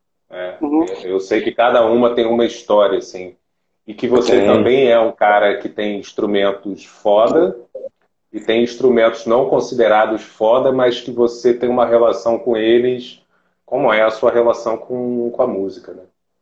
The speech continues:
Speaker 1: Eu morro de
Speaker 2: Sim.
Speaker 1: rir lá com as legendas que você coloca pros seus instrumentos, né? Tem lá as extratos, que são as extratos com as cores de pinico de feira, né?
Speaker 2: Cor de pinico, é.
Speaker 1: Aliás, extra-, extrato você já tem quantas? Oito?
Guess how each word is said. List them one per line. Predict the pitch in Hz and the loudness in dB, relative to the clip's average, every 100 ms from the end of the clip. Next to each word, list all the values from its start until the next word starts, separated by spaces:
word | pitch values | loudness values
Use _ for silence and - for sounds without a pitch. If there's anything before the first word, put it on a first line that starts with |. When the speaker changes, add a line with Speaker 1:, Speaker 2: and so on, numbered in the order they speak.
| _ _ _ - | _ _ _ -8
Speaker 1:
Eu | |
morro | 101 117 131 | 0 2 4
de | 123 | 4
Speaker 2:
Sim. | 127 | 4
Speaker 1:
rir | 113 | 6
lá | 117 113 | 4 2
com | 117 | 2
as | 107 | -2
legendas | 107 107 - 107 123 113 - | 0 -4 -2 -2 0 -2 -4
que | 98 | -8
você | 98 98 | -8 -6
coloca | 98 101 98 104 - | -4 0 2 2 0
pros | - 90 | -12 -12
seus | 104 95 | -4 -4
instrumentos, | 98 - 98 101 101 - | -6 -12 -8 -4 -6 -8
né? | 90 87 - _ _ _ _ | -14 -14 -16 _ _ _ _
Tem | 110 | -4
lá | 110 113 113 | 2 2 2
as | 98 | -2
extratos, | - - 110 120 120 - - _ _ _ _ _ | -8 -4 0 2 0 -4 -16 _ _ _ _ _
que | 92 | -20
são | - 104 | -4 -2
as | 101 | -2
extratos | 95 - 104 101 | -4 -2 -2 -2
com | - 104 | -6 -4
as | 98 90 - | -2 -2 -6
cores | - 104 | -4 -2
de | 104 | -2
pinico | 104 104 104 95 | -6 -4 -4 -4
de | |
feira, | - _ 127 113 | -14 _ 2 4
né? | 101 117 - _ _ _ _ | 0 -4 -10 _ _ _ _
Speaker 2:
Cor | - 381 | 0 0
de | |
pinico, | - 349 320 - 160 | 2 4 6 4 2
é. | 139 110 | 2 2
Speaker 1:
Aliás, | 98 110 127 131 | 4 4 4 -2
extra-, | - - - - _ _ | -10 -14 -14 -14 _ _
extrato | 110 - - 113 147 143 | -18 -6 0 2 2 -2
você | 127 139 | 0 0
já | 131 123 | 0 0
tem | - 135 | 0 -4
quantas? | 123 120 - 95 | 0 -2 0 0
Oito? | 113 143 - 95 | 2 2 -2 -16